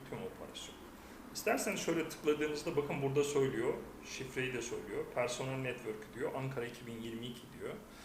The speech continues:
Şimdi ben bir tanesinde bir kontroller yapmak istiyorum. Acaba bu doğru yapmış mı?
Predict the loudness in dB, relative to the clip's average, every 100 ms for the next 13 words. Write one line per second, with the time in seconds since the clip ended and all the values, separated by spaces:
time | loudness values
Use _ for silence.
0 | -14 -6 -2 4 6 6 4 4 4 4
1 | 4 2 2 0 -2 8 12 12 10 8
2 | 8 6 0 -2 -4 0 4 6 6 6
3 | 8 12 12 12 6 -2 -8